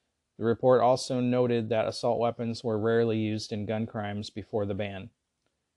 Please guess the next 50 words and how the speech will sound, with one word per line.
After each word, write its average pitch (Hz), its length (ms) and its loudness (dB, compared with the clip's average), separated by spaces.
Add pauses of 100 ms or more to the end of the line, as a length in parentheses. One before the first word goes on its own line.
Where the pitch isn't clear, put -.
(140)
"Should - 220 -2
it 107 80 4
be 113 80 2
renewed, 120 340 2
the 123 60 -2
ban's 113 260 -2
effects - 360 -4
on 113 120 -2
gun 123 200 -2
violence 123 360 0
are 117 60 0
likely 117 300 0
to 110 80 -2
be 107 120 -2
small 110 380 -2
at 101 60 -4
best 123 320 0
and 107 100 -8
perhaps 113 380 0
too 123 160 -8
small 113 360 -4
for 107 220 -4
re-, 107 300 0
reliable 107 580 0
measurement," 101 560 -6
the 98 60 -8
report 95 420 -10
continued, 101 480 -10
later 120 240 2
stating, 101 480 -8 (520)
"The 104 60 -4
ban's 120 540 2
effects - 460 -4
on 107 180 -6
gun 117 180 -2
violence 110 380 -2
are 113 100 0
likely 107 320 -2
to 107 80 -4
be 98 140 -6
small 110 400 -2
at 101 80 -2
best 117 320 -2
and 101 120 -8
perhaps 107 420 -4
too 127 240 -6
small 101 420 -6
for 98 220 -8
reliable 98 460 -2
measurement." 98 500 -12